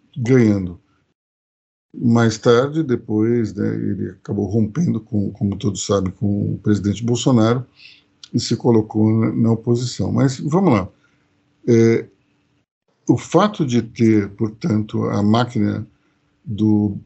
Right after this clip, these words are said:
Palácio dos Bandeirantes na mão não necessariamente significa uma garantia de vitória.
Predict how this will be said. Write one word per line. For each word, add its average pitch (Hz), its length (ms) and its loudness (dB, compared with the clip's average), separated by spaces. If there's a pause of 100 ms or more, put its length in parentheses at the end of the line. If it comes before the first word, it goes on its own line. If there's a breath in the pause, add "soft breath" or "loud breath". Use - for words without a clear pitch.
(120)
Palácio 101 340 -2
dos 104 120 -4
Bandeirantes 104 460 0
na 101 140 -2
mão 127 240 0
não 208 480 2
necessariamente 160 840 2
significa 135 640 0
uma 139 160 2
garantia 127 400 2
de 117 100 -2
vitória. 127 440 -6